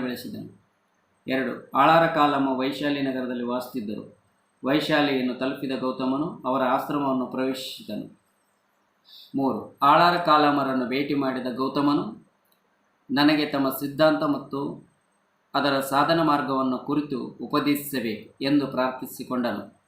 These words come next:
ನಾಲ್ಕು, ಗೌತಮನನ್ನು ಉದ್ದೇಶಿಸಿ ಮಾತನಾಡಿದ ಆಳಾರ ಕಾಲಮರು, "ನಿನಗೆ ಈ ಆಶ್ರಮಕ್ಕೆ, ಈ ಆಶ್ರಮಕ್ಕೆ ಸುಸ್ವಾಗತ. ನಿನ್ನಂಥ ಸೂಕ್ಷ್ಮ ಮತಿಗಳಿಗೆ ನನ್ನ ಸಿದ್ಧಾಂತವನ್ನು ಗ್ರಹಿಸಲು ಹೆಚ್ಚು ಕಾಲ ಬೇಕಾಗುವುದಿಲ್ಲ.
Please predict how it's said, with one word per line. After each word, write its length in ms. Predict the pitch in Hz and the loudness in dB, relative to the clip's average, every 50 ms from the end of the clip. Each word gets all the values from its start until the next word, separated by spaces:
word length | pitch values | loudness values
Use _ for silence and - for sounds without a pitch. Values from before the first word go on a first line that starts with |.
| _ _ _ _ _ _ _ _ _ _ _ _ _ _ - - | _ _ _ _ _ _ _ _ _ _ _ _ _ _ -8 -2
ನಾಲ್ಕು, 440 | 127 131 135 131 127 - 139 127 120 | 0 2 2 0 0 -4 -8 -8 0
ಗೌತಮನನ್ನು 680 | 143 156 190 - 220 208 202 190 170 160 151 143 131 | 2 2 2 4 2 2 2 2 4 4 4 2 2
ಉದ್ದೇಶಿಸಿ 360 | 135 123 147 156 156 - 156 147 | 0 0 0 -2 -2 0 0 0
ಮಾತನಾಡಿದ 480 | 143 139 135 - 135 131 131 127 123 | 2 0 0 0 0 -2 0 0 0
ಆಳಾರ 380 | 127 120 120 131 143 151 151 151 | 0 2 2 4 4 6 4 4
ಕಾಲಮರು, 680 | 147 143 135 135 131 127 127 131 147 - - - - _ _ _ - | 2 2 0 2 2 0 0 -2 -4 -8 -10 -14 -18 _ _ _ -4
"ನಿನಗೆ 720 | 147 139 147 156 160 143 135 127 139 - - - - _ - | 0 2 4 4 4 4 2 0 -2 -4 -8 -12 -16 _ -4
ಈ 100 | 135 135 | -2 2
ಆಶ್ರಮಕ್ಕೆ, 1000 | 135 135 135 - - - 143 147 139 139 135 - - - 131 - - _ - 151 | 4 4 4 4 2 0 -2 -2 -2 -2 -4 -6 -10 -16 -18 -20 -20 _ -8 -4
ಈ 60 | 139 | 0
ಆಶ್ರಮಕ್ಕೆ 760 | 135 135 135 135 - - 160 156 156 151 147 - 147 139 135 | 2 2 2 2 0 0 0 2 2 0 0 -2 -4 -4 -4
ಸುಸ್ವಾಗತ. 800 | 131 - 127 - - 139 135 123 120 117 - - - - - _ _ _ _ _ _ _ _ _ _ _ - - | -6 -8 -10 -8 -2 0 0 0 0 -2 -6 -8 -12 -14 -16 _ _ _ _ _ _ _ _ _ _ _ -4 0
ನಿನ್ನಂಥ 380 | 147 160 170 185 190 180 - | 4 4 4 4 2 2 2
ಸೂಕ್ಷ್ಮ 560 | 165 147 - - 156 160 160 - 165 160 156 147 | 0 0 0 0 -2 -2 -2 -2 0 2 2 2
ಮತಿಗಳಿಗೆ 560 | 139 135 131 147 143 143 143 135 135 135 135 | 2 0 0 -2 0 0 0 -2 -2 -2 -2
ನನ್ನ 220 | 131 127 127 123 | -2 -2 -2 -4
ಸಿದ್ಧಾಂತವನ್ನು 720 | 120 - 131 127 123 147 147 147 147 147 147 143 135 135 120 | -4 -4 -6 -4 0 0 2 2 2 2 0 0 0 -2 -2
ಗ್ರಹಿಸಲು 420 | 127 127 131 131 - 143 139 139 | -2 -4 -4 -4 -4 -4 -4 -2
ಹೆಚ್ಚು 360 | 135 123 123 123 - - 131 | -2 -4 -4 -6 -8 -10 -8
ಕಾಲ 260 | - 131 131 127 127 | -2 0 0 0 0
ಬೇಕಾಗುವುದಿಲ್ಲ. 960 | 120 127 123 120 - 127 127 117 117 127 123 - 165 165 135 - - - - | -2 -2 -4 -4 -2 -2 -2 -2 -2 -6 -6 -4 -4 -4 -4 -6 -8 -14 -20